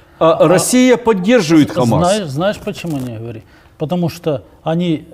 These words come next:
Speaker 2: сейчас говорят, что они защищаются. Новые же пустили, э, новую пропаганду, что они защищаются от Украины, которая напала на Россию.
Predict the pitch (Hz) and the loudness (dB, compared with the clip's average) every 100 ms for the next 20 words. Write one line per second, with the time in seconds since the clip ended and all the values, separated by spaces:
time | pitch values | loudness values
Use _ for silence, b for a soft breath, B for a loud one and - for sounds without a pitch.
0 | - - 151 - 190 117 143 156 156 - | -16 -12 -8 -2 -2 -2 -2 -2 -2 -6
1 | - 143 135 131 139 160 160 160 156 127 | -8 -8 -6 -6 -4 -2 -4 -6 -10 -6
2 | 143 143 - 139 - 190 147 113 - 104 | -6 -6 -8 -8 -2 -2 -2 -8 -16 -18
3 | B B B B B B 156 196 175 160 | B B B B B B -2 0 0 0
4 | 120 160 - - 160 - 170 131 110 - | -2 -6 -6 -8 -8 -6 -4 -4 -8 -12
5 | 127 120 120 117 113 117 131 175 165 160 | -8 -6 -6 -8 -14 -12 -4 -2 -2 -2
6 | 156 170 180 214 143 139 165 180 160 147 | -4 -2 -2 -2 -4 -6 -4 -2 -2 -4
7 | - 156 - 185 165 143 - 143 147 - | -6 -8 -4 -2 -2 -4 -6 -8 -8 -6
8 | 147 190 240 143 B B - 160 180 165 | -4 -2 -4 -6 B B -10 -6 -2 0
9 | 156 160 160 185 165 147 151 156 151 - | 0 -2 0 0 2 0 -2 -4 -4 -6
10 | 127 | -8